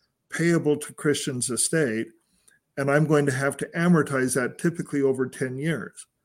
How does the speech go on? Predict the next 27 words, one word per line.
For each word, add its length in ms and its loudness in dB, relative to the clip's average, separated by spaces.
Well, 220 8
so 500 4
ten 460 -2
million 440 2
divided, 560 0
or 180 -4
four 220 2
million 300 2
divided 380 0
by 140 -2
ten 280 0
is 140 0
four 280 2
hundred 320 -2
thousand 460 -2
dollars 420 -4
a 40 -4
year 540 0
that 100 4
I've 200 6
got 200 4
to 60 -8
come 300 0
up 220 2
with, 260 0
plus 340 4
interest, 720 2